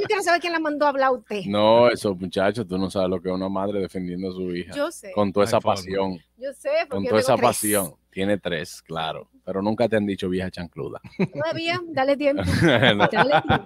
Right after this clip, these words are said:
Speaker 2: Señores, Ito Bisonó dice, "Mantengo cien por ciento la fórmula que yo propuse".
Speaker 1: Ay, tú
Speaker 3: Vas
Speaker 1: eras
Speaker 3: a
Speaker 1: relajando,
Speaker 3: seguir.
Speaker 1: yo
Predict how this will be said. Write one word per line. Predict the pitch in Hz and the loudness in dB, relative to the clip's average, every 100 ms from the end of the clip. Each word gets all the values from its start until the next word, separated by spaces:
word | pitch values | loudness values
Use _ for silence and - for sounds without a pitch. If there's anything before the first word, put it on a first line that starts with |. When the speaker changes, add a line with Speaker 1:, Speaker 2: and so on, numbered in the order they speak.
| 151 | -2
Speaker 2:
Señores, | - 190 240 240 190 | 0 4 8 8 6
Ito | 240 240 269 | 6 8 8
Bisonó | 233 226 226 220 | 8 6 8 8
dice, | 208 202 208 | 6 6 8
"Mantengo | 202 202 170 - 247 247 214 | 8 8 4 6 6 8 4
cien | - 233 220 | 4 2 4
por | 208 170 | 4 6
ciento | 190 196 175 | 4 6 8
la | 160 135 | 8 8
fórmula | 170 180 170 147 | 6 6 6 6
que | 135 | 8
yo | 135 | 6
propuse". | 139 127 95 92 90 - | 6 4 4 -4 -4 -6
Speaker 1:
Ay, | 294 | -8
tú | 254 | -4
Speaker 3:
Vas | - - | 0 0
Speaker 1:
eras | 269 | 0
Speaker 3:
a | - | 0
Speaker 1:
relajando, | - - 349 | 0 0 4
Speaker 3:
seguir. | |
Speaker 1:
yo | 370 | 4